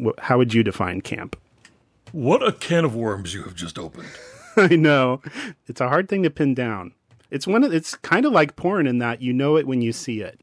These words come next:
Speaker 2: It is multivalent at this point in, uh, in popular culture.
Speaker 1: Yeah.
Speaker 2: Because in its origins, camp was a way for queer people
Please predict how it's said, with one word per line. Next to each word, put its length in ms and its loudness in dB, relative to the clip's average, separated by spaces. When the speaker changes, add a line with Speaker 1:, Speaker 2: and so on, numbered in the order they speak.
Speaker 2:
It 120 4
is 220 4
multivalent 1040 0
at 120 -6
this 180 0
point 400 -4
in, 380 -2
uh, 340 -2
in 160 2
popular 480 -4
culture. 460 -4
Speaker 1:
Yeah. 400 4
Speaker 2:
Because 600 2
in 160 6
its 400 2
origins, 840 2
camp 500 0
was 520 0
a 80 2
way 420 0
for 460 -4
queer 500 2
people 640 0